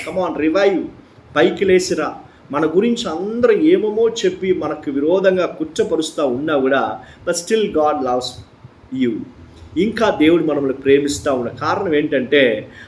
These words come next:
ఆయన ప్రేమ స్వరూపి. He is a God of love.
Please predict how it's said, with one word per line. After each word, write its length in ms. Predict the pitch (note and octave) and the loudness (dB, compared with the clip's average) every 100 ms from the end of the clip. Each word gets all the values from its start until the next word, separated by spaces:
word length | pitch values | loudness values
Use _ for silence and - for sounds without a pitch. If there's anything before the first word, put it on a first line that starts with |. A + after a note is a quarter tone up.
| - G#2+ | -16 -4
ఆయన 540 | B2+ C#3 C#3 B2 A2 - - | 0 2 0 -2 -6 -8 -4
ప్రేమ 400 | D3+ F3+ A3+ A#3 | 2 6 6 4
స్వరూపి. 800 | - - D3 D3 F3+ E3+ C3 G2 - - - - - | -2 0 0 2 0 0 -2 -4 -8 -16 -20 -20 -6
He 80 | C#3+ | 0
is 80 | D3 | 0
a 100 | C#3 | 0
God 460 | C#3 D#3 G3+ G#3+ F#3+ | 0 0 2 2 0
of 320 | F3+ - C#3+ | -2 -6 -2
love. 360 | D#3 C3+ G2 | 0 0 -4